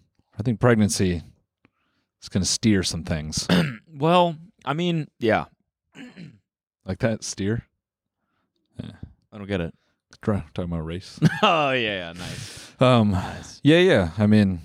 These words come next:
Speaker 1: no, it's, it's fun, but I guess I would say it just depends how much you like cars.
Speaker 2: Yeah, right. Okay. Right.
Speaker 1: 'Cause I, like, I know you.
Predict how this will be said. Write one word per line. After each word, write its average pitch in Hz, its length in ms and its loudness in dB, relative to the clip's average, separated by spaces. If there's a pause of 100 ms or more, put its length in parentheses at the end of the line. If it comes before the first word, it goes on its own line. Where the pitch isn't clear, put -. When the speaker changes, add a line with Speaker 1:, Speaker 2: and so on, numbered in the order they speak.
(140)
Speaker 1:
no, 160 200 2
it's, 151 220 4
it's - 140 0
fun, 110 420 2 (140)
but 95 260 2 (760)
I 107 80 4
guess 110 240 2
I 120 40 4
would 107 140 4
say 95 440 4
it 87 120 -4 (720)
just - 180 -4
depends 107 340 0
how 98 80 -2
much 98 260 -2
you 101 80 0
like 87 540 -4 (100)
cars. - 720 -8 (340)
Speaker 2:
Yeah, 98 220 -18
right. 67 360 -8
Okay. - 280 -10 (1700)
Right. 85 260 -20 (140)
Speaker 1:
'Cause 107 160 0
I, 107 120 4
like, 95 460 -2 (160)
I 127 80 2
know 156 140 4
you. 117 340 4